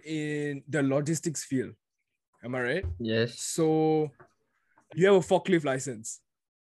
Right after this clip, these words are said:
Speaker 2: Uh-huh.
Speaker 1: Does it have an expiry?
Speaker 2: I no, <laughs> I'm not sure. You
Speaker 1: Really?
Speaker 2: want
Speaker 1: You
Speaker 2: me,
Speaker 1: don't
Speaker 2: you
Speaker 1: know?
Speaker 2: want
Speaker 1: You
Speaker 2: me
Speaker 1: don't
Speaker 2: to
Speaker 1: know?
Speaker 2: s-,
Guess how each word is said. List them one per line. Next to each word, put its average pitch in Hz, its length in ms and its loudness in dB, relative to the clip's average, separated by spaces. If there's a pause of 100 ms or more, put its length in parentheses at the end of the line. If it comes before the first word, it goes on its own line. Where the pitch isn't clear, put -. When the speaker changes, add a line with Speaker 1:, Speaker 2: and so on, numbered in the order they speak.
(420)
Speaker 2:
Uh-huh. 113 420 0 (520)
Speaker 1:
Does 151 160 2
it 208 100 4
have 202 160 4
an 160 80 2
expiry? 156 540 2 (1400)
Speaker 2:
I 113 240 2
no, 120 220 2 (100)
<laughs> - 100 -16
I'm 135 200 0
not 160 180 4
sure. 143 520 0 (680)
You 139 100 -4
Speaker 1:
Really? 277 100 6
Speaker 2:
want 453 100 8
Speaker 1:
You 277 60 6
Speaker 2:
me, 233 80 6
Speaker 1:
don't 254 80 6
Speaker 2:
you 339 60 4
Speaker 1:
know? 330 100 2
Speaker 2:
want 392 140 2
Speaker 1:
You 415 60 0
Speaker 2:
me - 60 2
Speaker 1:
don't - 100 2
Speaker 2:
to 277 60 0
Speaker 1:
know? 370 60 -6
Speaker 2:
s-, - 160 -16